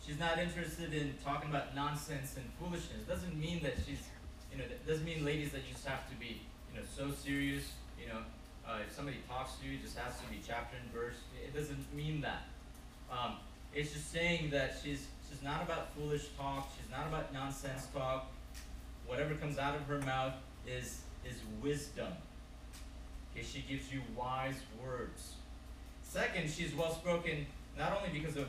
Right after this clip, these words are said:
what she says, but how she says what she says. Okay, look at the second line. "And the teaching of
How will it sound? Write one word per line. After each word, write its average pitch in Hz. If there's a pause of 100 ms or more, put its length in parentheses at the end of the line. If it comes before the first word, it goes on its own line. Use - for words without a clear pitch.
(180)
what - (100)
she 151
says, -
but - (180)
how -
she -
says - (480)
what 110
she -
says. - (800)
Okay, 123
look 151
at -
the 131
second 143
line. 160 (520)
"And 156
the 151
teaching 175
of 147